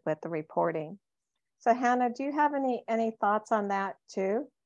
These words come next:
About when you, when you talk to management, you were on the other side of the world when, um, when David was talking to his management and you and your manager were talking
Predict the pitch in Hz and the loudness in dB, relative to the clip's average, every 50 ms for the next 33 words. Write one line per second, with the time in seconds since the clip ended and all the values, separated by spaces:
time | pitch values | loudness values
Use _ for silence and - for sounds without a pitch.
0 | _ _ _ _ _ _ _ _ - - 190 - 202 190 190 190 - - - 190 | _ _ _ _ _ _ _ _ -4 0 6 8 10 10 10 8 6 2 2 4
1 | 202 208 196 196 190 190 180 180 - - - 196 190 185 185 180 - - 202 190 | 6 6 6 6 6 4 4 2 2 -2 -4 -4 -2 -2 -4 -4 0 4 4 4
2 | 190 190 - - - 196 185 180 175 175 180 180 185 185 - 226 214 214 208 - | 4 2 -2 -6 -4 -2 0 0 0 0 0 0 -2 -4 -4 -4 -2 -2 -2 -2
3 | - 214 214 208 208 202 196 190 190 185 185 190 - - 185 196 196 190 - - | -2 0 2 6 6 8 8 8 6 4 2 0 0 2 2 2 2 0 2 2
4 | 202 190 190 185 190 180 185 185 180 185 185 185 190 196 196 202 202 - - - | 4 4 6 4 4 2 0 0 0 2 2 4 4 4 4 4 2 -2 -4 0
5 | 196 185 180 180 180 - - 190 175 180 185 180 175 196 - - - - - - | 0 2 2 2 0 0 2 4 6 6 6 4 2 -2 -6 -8 -14 -20 -20 -20
6 | - _ _ - 214 190 180 190 185 185 185 190 202 196 190 190 190 185 180 180 | -20 _ _ 0 2 4 6 8 8 10 10 8 6 6 6 4 6 6 4 4
7 | 180 180 - - - - 202 196 - - 202 202 190 185 180 202 220 208 - 226 | 0 -4 -10 -4 0 2 2 2 2 0 -6 -4 -4 -4 -4 -2 -2 -2 -2 0
8 | 233 220 208 214 226 220 208 214 208 214 214 208 202 - 202 190 190 185 185 185 | 0 2 2 2 2 2 2 4 6 6 6 4 4 2 0 2 2 2 0 0
9 | 180 185 - - 185 208 196 190 196 196 202 196 - 185 185 185 180 175 175 175 | -2 -6 -10 -8 -2 2 4 4 4 4 2 0 0 0 0 2 2 0 -2 -4
10 | 170 - 190 185 185 185 180 180 175 175 180 180 180 - 180 175 180 175 175 - | -4 -2 0 0 2 2 2 2 2 2 0 0 0 0 0 0 0 0 -2 -6
11 | _ _ _ _ - 202 185 - - 190 185 185 - 180 175 170 | _ _ _ _ -6 -6 0 2 4 4 4 4 2 0 0 0